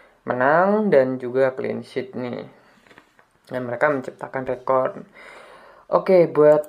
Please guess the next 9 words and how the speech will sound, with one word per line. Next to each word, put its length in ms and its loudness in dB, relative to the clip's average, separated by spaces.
hmm, 320 -2
pertama 800 4
akan 160 0
bahas 240 6
soal, 720 -4
oke, 480 -4
eh, 160 -2
tetangga 480 0
ya. 320 2